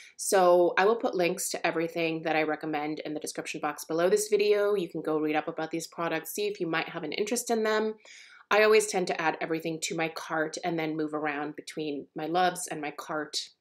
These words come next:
for, you know, the different days of the sale, just so that I have everything ready to go. Um, and, uh, yeah,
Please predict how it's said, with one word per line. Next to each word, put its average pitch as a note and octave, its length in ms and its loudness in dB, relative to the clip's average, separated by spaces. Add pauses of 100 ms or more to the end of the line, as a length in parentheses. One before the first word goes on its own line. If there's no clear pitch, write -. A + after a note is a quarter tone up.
(140)
for, C3 220 -8 (100)
you B2 100 -4
know, A#2 140 -8 (120)
the - 60 -10
different D3+ 320 -6
days E3 180 0
of E3 80 -2
the - 80 -16
sale, E3 600 0 (640)
just D#4 120 4
so B3 120 6
that A3 100 6
I G#3 60 8
have F#3 200 2
everything F3 440 0
ready D#3+ 220 -2
to E3 120 -8
go. B3 460 10 (640)
Um, F3+ 640 6 (380)
and, F#3+ 640 4 (160)
uh, F3+ 400 4
yeah, B3+ 220 6